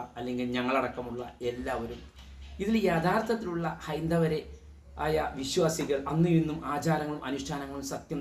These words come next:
ധർമ്മം, നീതിയോടെ പുലർത്തുന്ന ഏറ്റവും വ്രതശുദ്ധിയുള്ള, ഏറ്റവും സത്യസന്ധമായ ഭക്തിയുള്ള ഒരു പറ്റം പാവം ജനങ്ങളാണ് ആദിവാസികൾ. ഈ ആദിവാസികളെ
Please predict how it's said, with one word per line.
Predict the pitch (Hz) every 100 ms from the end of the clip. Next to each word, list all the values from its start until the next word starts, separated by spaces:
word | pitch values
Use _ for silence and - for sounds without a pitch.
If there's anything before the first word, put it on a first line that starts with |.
| 139
ധർമ്മം, | 139 139 135
നീതിയോടെ | 135 135 143 135 -
പുലർത്തുന്ന | 131 127 139 131 127 - - - -
ഏറ്റവും | 131 - 160 131
വ്രതശുദ്ധിയുള്ള, | 139 165 175 160 143 143 135 - - - -
ഏറ്റവും | 147 156 156
സത്യസന്ധമായ | - - 196 170 156 151 135
ഭക്തിയുള്ള | 165 - 208 175 135 131 - -
ഒരു | 139 127
പറ്റം | 131 135 117
പാവം | 135 135 139 135
ജനങ്ങളാണ് | 135 131 139 131 127 127 -
ആദിവാസികൾ. | 120 123 123 123 131 120 117 - - _ _ 180
ഈ | 185
ആദിവാസികളെ | 156 175 170 156 - 147 151